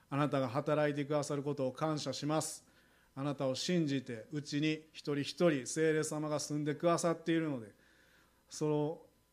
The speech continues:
私たちを通してこの地上でも、「あ、イエス様が救い主なんだ」と分かる人を私たちの周りに起こしてください。えー、悩んでいる人は、どのように生きていいか分からない人、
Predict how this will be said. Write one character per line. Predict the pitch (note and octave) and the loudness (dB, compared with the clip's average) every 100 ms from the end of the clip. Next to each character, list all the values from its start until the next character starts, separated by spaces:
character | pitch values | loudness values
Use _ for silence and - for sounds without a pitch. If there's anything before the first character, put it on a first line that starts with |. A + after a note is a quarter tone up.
| _ | _
私 | - C#3 D#3+ D#3+ | -8 -2 0 2
た | D#3 | 0
ち | D3+ | 0
を | C3+ | 0
通 | - F3+ C#3+ | 2 2 2
し | - | -2
て | D3+ C3+ | -2 -2
こ | - D#3 | -2 -2
の | D3 | -2
地 | - C3+ | -4 -4
上 | C#3+ C#3+ | -2 2
で | D#3 | 2
も、 | D3+ B2 - _ _ _ _ | 2 0 -8 _ _ _ _
「あ、 | B2+ C#3 | -6 -2
イ | |
エ | F3+ | 0
ス | F3+ | 0
様 | F#3 D#3+ | 0 0
が | C#3+ | -2
救 | C3+ - D#3+ | -4 -2 0
い | D#3 | 2
主 | C#3+ D3 | 0 -2
な | C3+ | -2
ん | C3 | 0
だ」 | C#3 C#3 | 0 -2
と | B2 | -2
分 | C#3 | -4
か | C#3+ D3 | 0 0
る | D3 | 0
人 | C#3 C#3 C3 | -2 -4 -2
を | B2+ | -2
私 | C#3 C#3+ | -4 -4
た | - C#3+ | -4 -4
ち | C3 | -4
の | |
周 | B2+ C#3+ C#3+ C#3 | -2 0 2 0
り | |
に | D3 E3 D#3+ - - | 0 -2 -4 -16 -6
起 | C3+ | -4
こ | C3+ C#3 | -2 -2
し | - | -2
て | C#3 | -2
く | D3 | 0
だ | C#3 | 0
さ | C#3+ B2 | 0 -4
い。 | G#2 - - - - - | -8 -20 -20 -20 -20 -8
え | B2 | -2
ー、 | B2 | 2
悩 | D3 D3 | 4 4
ん | C#3+ | 4
で | D3 | 4
い | |
る | C#3+ | 2
人 | C#3+ - | -2 -4
は、 | C3 | -4
ど | B2+ E3 | 2 4
の | F3 | 8
よ | F3 | 8
う | E3 | 8
に | D3 | 4
生 | C#3 | 0
き | |
て | - C#3 C#3 | -2 0 0
い | |
い | C3+ | 0
か | C3+ | -2
分 | C3+ | -2
か | C#3+ | -2
ら | C#3 | -2
な | C3+ | -2
い | B2+ | -6
人、 | - - B2+ | -8 -6 -6